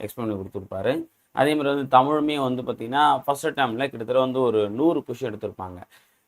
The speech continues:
ஆ, ஃபர்ஸ்ட் டேர்ம் அப்படின்னும் போது பார்த்தீங்கன்னா, ஆ, நிற-, நிறைய பேர் வந்து பார்த்தீங்கன்னா, "சார் கொஞ்சம் கொஸ்டின் வந்து டஃப்பா இருந்தா நல்லா இருக்கும்"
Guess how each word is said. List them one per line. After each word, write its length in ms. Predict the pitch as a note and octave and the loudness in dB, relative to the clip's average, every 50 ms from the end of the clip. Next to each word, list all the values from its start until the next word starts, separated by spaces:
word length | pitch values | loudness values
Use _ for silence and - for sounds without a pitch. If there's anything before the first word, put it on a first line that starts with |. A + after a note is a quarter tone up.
| _ - | _ -2
ஆ, 340 | - C3 B2+ B2 B2 B2 A#2+ | 2 4 6 6 6 4 2
ஃபர்ஸ்ட் 260 | A#2+ - D#3 D3 D#3+ | 2 0 0 0 0
டேர்ம் 200 | D#3 E3 F3 E3+ | 2 2 4 4
அப்படின்னும் 240 | D#3+ D#3 D3+ D3+ D3 | 4 4 2 2 2
போது 160 | D#3 D#3 D3 | 2 2 2
பார்த்தீங்கன்னா, 580 | - D3 C3+ C#3+ C3+ C3 A#2+ B2+ D3+ F3 F3+ - _ _ _ _ _ - | 2 0 0 2 2 4 4 4 4 2 0 -8 _ _ _ _ _ 0
ஆ, 240 | - C3 B2+ C3 C3 | 4 6 6 6 6
நிற-, 300 | C3+ D3+ D#3 D3 - - | 4 4 2 2 2 2
நிறைய 260 | D3 D3 D3+ D#3+ E3 | 4 6 6 6 6
பேர் 180 | E3 D#3+ D#3 D3+ | 4 2 2 2
வந்து 120 | D#3 D#3 | 4 4
பார்த்தீங்கன்னா, 260 | D3 C#3+ C3+ C#3+ C#3+ C#3+ | 2 2 2 0 -2 -2
"சார் 260 | C#3 - D#3 C#3 - | 0 0 0 0 0
கொஞ்சம் 240 | C3 B2+ B2 A#2+ - | -2 -2 -2 -2 -2
கொஸ்டின் 360 | C#3 C3+ - - D#3+ D3 C3+ | -2 -4 -2 -2 -4 -2 0
வந்து 240 | C3 C3 C3+ B2+ A#2 - | 0 2 2 0 0 0
டஃப்பா 320 | B2 B2 - - C#3+ C#3 | -4 -4 2 6 8 8
இருந்தா 220 | B2+ A#2+ A#2+ A#2+ A2+ | 8 8 4 0 0
நல்லா 240 | G#2+ G#2 G#2+ G#2+ | 2 4 4 4
இருக்கும்" 560 | G#2+ G2+ F#2+ F#2+ - G2+ G2 F#2+ F#2 F2+ F2 | 4 4 2 -4 -4 -4 -4 -4 -4 -6 -10